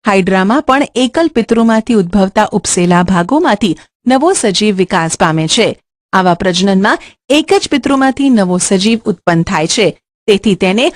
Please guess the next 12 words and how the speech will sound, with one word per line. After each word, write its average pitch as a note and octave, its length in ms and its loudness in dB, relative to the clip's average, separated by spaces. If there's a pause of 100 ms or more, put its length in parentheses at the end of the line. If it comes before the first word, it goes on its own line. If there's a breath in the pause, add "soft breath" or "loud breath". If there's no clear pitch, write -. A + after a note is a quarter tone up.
(280 loud breath)
અલિંગી E4 500 2
પ્રજનન, G3 520 -2 (360)
અસેક્સ્યુઅલ B3+ 680 0
રિપ્રોડક્શન F#3 680 0
કહે F3 280 -2
છે. G3+ 200 0 (340)
હાઇડ્રામાં D#4+ 560 2
કલિકામાંથી A3+ 880 0 (200 loud breath)
નવો C4+ 280 2
સજીવ D4 440 0
ઉદ્ભવે F3+ 480 0
છે. E3+ 200 0